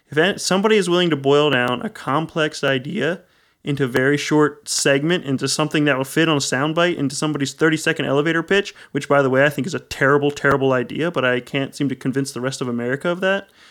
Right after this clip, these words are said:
Not that I've tried, but the people I have tried haven't agreed. Um, basically, if you aren't willing to communicate in the hyper-shortened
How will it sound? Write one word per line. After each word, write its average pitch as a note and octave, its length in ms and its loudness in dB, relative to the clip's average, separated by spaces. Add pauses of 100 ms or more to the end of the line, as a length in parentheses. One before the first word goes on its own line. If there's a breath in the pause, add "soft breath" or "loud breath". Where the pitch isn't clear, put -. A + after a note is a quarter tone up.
(240 soft breath)
Not D#3 100 2
that D#3+ 100 2
I've C3 120 0
tried, D3 480 -2
but B2+ 260 -2
the D3+ 180 -4
people C#3+ 220 -2
I C3 80 4
have C#3+ 160 2
tried B2+ 300 0
haven't B2+ 180 -4
agreed. B2 400 -4 (720 loud breath)
Um, A2+ 380 -6 (440)
basically, E3+ 720 2 (680)
if D#3 160 0
you F#3+ 360 0
aren't F3+ 260 2
willing E3+ 280 2
to - 80 -10
communicate D3+ 600 -2
in C#3 140 0
the C3 80 0
hyper-shortened E3+ 1160 0